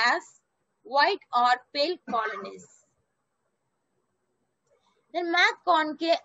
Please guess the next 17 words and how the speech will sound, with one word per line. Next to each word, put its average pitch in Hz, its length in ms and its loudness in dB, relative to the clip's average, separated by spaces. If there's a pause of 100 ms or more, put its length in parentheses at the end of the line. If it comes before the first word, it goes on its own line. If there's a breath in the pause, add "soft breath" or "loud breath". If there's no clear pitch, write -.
(140)
agar 269 380 2 (520)
shows 277 320 2 (420)
both 330 360 0 (260)
lactose 285 720 -2 (180)
and 269 260 -2
non-lactose 302 1040 0
fermenting 285 760 -2
colonies. 196 480 -2 (800)
Lactose 381 640 -2
fermenting 330 640 -2
colonies 262 560 0 (100)
are 220 360 4 (540)
pink, 403 220 -4 (140)
whereas 247 420 4 (240)
non-lactose 269 1080 0
fermenting 254 640 0 (580)
ones 349 320 0